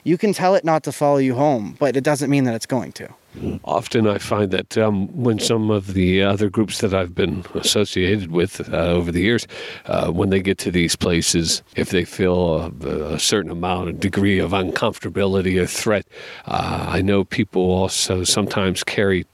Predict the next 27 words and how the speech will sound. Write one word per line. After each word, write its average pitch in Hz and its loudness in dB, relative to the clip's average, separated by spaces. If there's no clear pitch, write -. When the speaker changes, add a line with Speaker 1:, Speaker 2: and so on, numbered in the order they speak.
Speaker 2:
totems 104 0
with 98 0
them, 98 2
or 92 4
they, 101 2
uh, 95 2
say 104 0
prayers, 95 0
or 92 0
sometimes 98 0
use 98 0
salt 101 -2
or 92 0
holy 98 2
water. 95 0
Do 104 2
you 104 4
ever 107 2
incorporate 120 0
those 131 0
things? 180 -2
Speaker 1:
Well, 165 2
I 151 2
will 185 2
tell 160 2
you, 123 0
uh, 127 0